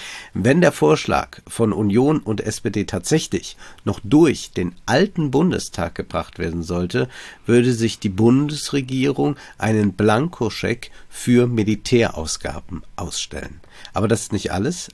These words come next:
Auch für die zivile Infrastruktur sollen massive Schulden gemacht werden. Eine halbe Billion Euro könnte an den Finanzmärkten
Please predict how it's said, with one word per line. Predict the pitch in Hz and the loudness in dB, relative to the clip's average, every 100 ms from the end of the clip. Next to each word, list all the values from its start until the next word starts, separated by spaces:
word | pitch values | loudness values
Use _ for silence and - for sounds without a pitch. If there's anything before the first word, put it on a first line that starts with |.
| _ - | _ 0
Auch | 117 147 | 2 2
für | - 123 | -2 -4
die | 107 104 | -2 -6
zivile | - 110 98 113 123 | -4 -2 2 2 4
Infrastruktur | 101 135 - 92 - - - - 117 135 - - - | 2 -2 -2 -2 -2 -6 -8 0 2 2 -4 -16 -6
sollen | 92 104 107 127 | 0 4 4 2
massive | 110 101 - 135 120 123 | 2 0 0 0 0 0
Schulden | - - 110 107 107 | -2 2 2 2 -2
gemacht | 92 101 - - | 0 0 -2 -2
werden. | 95 92 110 - - - | -2 0 -4 -8 -16 -8
Eine | - 95 87 | -2 -2 0
halbe | 95 101 202 | 0 0 -2
Billion | - 95 92 95 92 - | -2 0 2 2 0 -2
Euro | 101 110 117 131 131 - - - | 2 4 6 4 4 -2 -20 -8
könnte | - 123 131 - 120 - | 0 2 2 -2 -6 -2
an | 104 | -2
den | 101 101 | -2 -2
Finanzmärkten | - 92 90 - - 85 82 - 98 98 | -2 -2 -2 -4 -4 -4 -4 -6 -2 -2